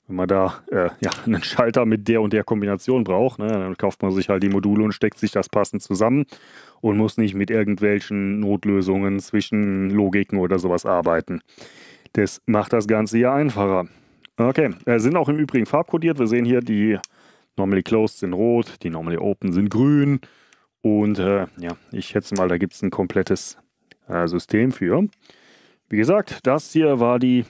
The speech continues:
Z B E einhunderteins. Das hier ist die Z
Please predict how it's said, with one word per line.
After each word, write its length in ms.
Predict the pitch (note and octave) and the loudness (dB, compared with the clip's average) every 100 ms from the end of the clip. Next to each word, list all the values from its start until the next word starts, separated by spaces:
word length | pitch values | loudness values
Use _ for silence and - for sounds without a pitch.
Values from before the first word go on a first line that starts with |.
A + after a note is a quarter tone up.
| _ - | _ -8
Z 260 | - C#3+ | -4 -2
B 100 | A2+ G#2 A#2 | -2 0 0
E 60 | |
einhunderteins. 1080 | F#2+ G2+ F2+ E2 D2+ - C3 G3+ G#3 - - _ _ - | 0 -2 -4 -6 -6 0 2 2 -2 -8 -20 _ _ -2
Das 320 | G2 - - | 0 -2 -4
hier 120 | G2+ | -2
ist 220 | G2+ - | -2 -2
die 160 | F#2+ - _ - - - _ | -4 -4 _ -20 -20 -20 _
Z 320 | - - A#2 | -6 -2 -2